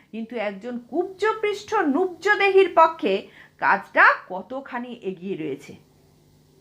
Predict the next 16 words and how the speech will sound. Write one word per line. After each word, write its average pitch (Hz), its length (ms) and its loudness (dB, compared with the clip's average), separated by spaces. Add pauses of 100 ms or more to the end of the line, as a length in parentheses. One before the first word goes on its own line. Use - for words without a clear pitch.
(640)
"থাম 523 280 6
তুই," 403 200 0 (580)
কাকা 226 300 -2
ঝামটান। 196 520 -8 (640)
"মন্থরার 277 720 6
কুঁজ 370 340 -6
ছিল 403 160 -4 (100)
বলে 453 200 2
লঙ্কা 359 440 4
কাণ্ড 415 320 4
বাঁধলো, 190 400 2 (340)
তা 233 120 2
জানিস? 480 420 2 (760)
কুঁজ 269 380 -10
ভারী 349 500 6
খারাপ।" 302 380 4